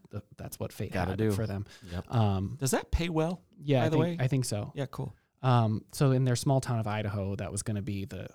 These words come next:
Speaker 1: location they had to bring all the saved souls to.
Speaker 2: Yeah.
Speaker 1: Um, of course.
Speaker 2: And God said,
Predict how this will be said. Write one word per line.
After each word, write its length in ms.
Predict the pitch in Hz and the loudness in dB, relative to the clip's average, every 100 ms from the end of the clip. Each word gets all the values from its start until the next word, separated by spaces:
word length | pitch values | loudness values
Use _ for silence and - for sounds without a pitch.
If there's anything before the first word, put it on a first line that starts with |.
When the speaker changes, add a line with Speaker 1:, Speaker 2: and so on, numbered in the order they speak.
| - | -10
Speaker 1:
location 500 | 98 - 98 - 98 | -8 -6 -6 -4 -6
they 80 | |
had 100 | 92 | -6
to 60 | 98 | -6
bring 180 | 107 98 | -6 -6
all 80 | 92 | -4
the 100 | 98 | -6
saved 320 | 107 - - | -6 -8 -8
souls 260 | - - - | -10 -8 -8
to. 140 | 123 127 - - | -6 -8 -12 -14
Speaker 2:
Yeah. 200 | - 69 - _ - | -8 -8 -8 _ 0
Speaker 1:
Um, 280 | 113 98 - | 2 2 -2
of 100 | - | -8
course. 400 | - - - - | -8 -4 -4 -6
Speaker 2:
And 200 | - 101 | -4 -2
God 260 | 90 113 120 | 2 2 2
said, 320 | - 113 110 | 2 2 2